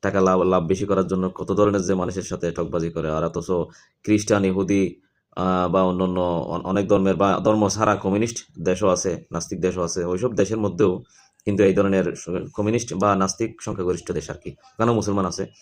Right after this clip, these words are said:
তো ওখানেও অন্তত রোজার মাস আসলে মানুষের জন্য কিছুটা হলেও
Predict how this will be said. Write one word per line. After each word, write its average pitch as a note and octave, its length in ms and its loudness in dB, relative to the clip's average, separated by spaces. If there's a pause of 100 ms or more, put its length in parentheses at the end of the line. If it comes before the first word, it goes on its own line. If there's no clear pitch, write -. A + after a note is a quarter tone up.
(340)
তো C#3 100 6
ওখানেও C3+ 420 4
অন্তত A2 280 2
রোজার F#2+ 300 4
মাস G2+ 160 0
আসলে G2 260 -4
মানুষের F2+ 520 -6
জন্য F2+ 320 -2 (420)
কিছুটা A#2+ 300 2
হলেও G#2+ 380 4